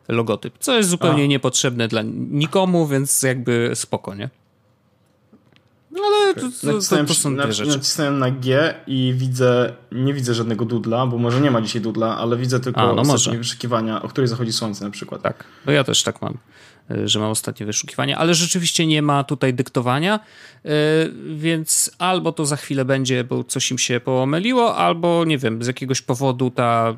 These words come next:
Speaker 1: klawiatura, która jest wbudowana w Google'a, jest trochę słabsza, więc nie wiem dlaczego.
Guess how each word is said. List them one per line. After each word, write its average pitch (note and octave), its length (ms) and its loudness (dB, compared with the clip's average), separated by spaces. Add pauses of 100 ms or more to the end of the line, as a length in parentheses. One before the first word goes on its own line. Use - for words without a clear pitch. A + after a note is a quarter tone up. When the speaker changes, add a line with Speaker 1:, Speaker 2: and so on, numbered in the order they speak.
Speaker 1:
klawiatura, A#2+ 640 0 (600)
która A#2+ 280 0
jest A#2+ 160 0
wbudowana C#3 800 2
w A#2+ 120 -6
Google'a, B2 680 2 (420)
jest A#2 680 -4
trochę G#2+ 480 -2 (520)
słabsza, - 400 -4 (120)
więc B2+ 320 -4
nie A#2 120 -2
wiem G#2+ 100 -2
dlaczego. F3+ 480 0